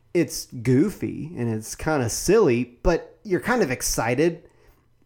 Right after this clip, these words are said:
It was like, uh, yeah, I was never the biggest Marvel fan. Uh, they had some really good movies and they had some really bad movies. I never liked the cartoony aspect of a lot of Marvel movies. But when I went to see Avengers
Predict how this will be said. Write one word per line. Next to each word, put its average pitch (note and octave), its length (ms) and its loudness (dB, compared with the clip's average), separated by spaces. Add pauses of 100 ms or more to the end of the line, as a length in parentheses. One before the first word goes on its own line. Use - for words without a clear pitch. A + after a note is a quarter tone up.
(720)
It G#3+ 140 4
was G#3+ 160 2
like, A#3+ 320 0
uh, F3+ 380 0 (1000)
yeah, A#3+ 280 4 (140)
I A#3 140 4
was G#3+ 220 2
never E3+ 260 4
the C3+ 80 2
biggest A#2+ 320 0
Marvel A#2 400 -2
fan. D#3 500 -2 (140)
Uh, G#2+ 220 -8
they C3+ 100 0
had C#3+ 160 0
some A2+ 240 -2
really A#3 220 6
good A#3 180 2
movies B2+ 400 0
and B2+ 100 -6
they B2 100 0
had A#2+ 180 -2
some B2 240 -4
really C#3 340 0
bad C3 460 -2
movies. G#2+ 280 -10
I A#2+ 60 -8
never E3 240 -4
liked C#3+ 260 -4
the B2 60 -12
cartoony C#3+ 680 -2
aspect C3+ 560 -6
of A#2 100 -10
a A2+ 40 -6
lot A2+ 260 -4
of A2+ 140 -6
Marvel A#2 380 -4
movies. D#3+ 500 -2 (1300)
But D3+ 180 2
when E3 120 0
I G3 80 0
went G3+ 160 2
to E3+ 80 -4
see F3 240 2
Avengers C#3 580 0